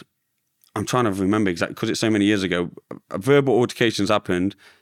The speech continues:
He stepped towards me, I've stepped towards him. And as he stepped towards me, I've hit him. He's gone over and then his mate's jumped over and hit me.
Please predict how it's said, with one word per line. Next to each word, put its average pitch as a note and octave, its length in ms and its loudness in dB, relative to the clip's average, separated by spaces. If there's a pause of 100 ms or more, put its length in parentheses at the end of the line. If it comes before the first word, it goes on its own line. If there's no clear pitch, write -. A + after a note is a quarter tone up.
He A2+ 160 0
stepped - 300 -2
towards G2 340 0
me, F#2 300 0 (100)
I've G#2 160 0
stepped - 220 -4
towards F#2+ 400 0
him. F#2 200 0
And F2+ 80 -2
as G#2 120 0
he A2 80 0
stepped - 220 -4
towards G#2 240 0
me, F#2+ 100 -2
I've F2 140 -4
hit - 140 0
him. G#2 300 0 (960)
He's A2+ 320 0
gone G#2 300 -2
over G2 240 0
and F#2 120 0
then F#2 100 2
his F#2 120 -2
mate's A2+ 220 -2
jumped G2+ 200 -2
over G2 160 -2
and F#2+ 120 0
hit G#2 100 0
me. F#2+ 320 0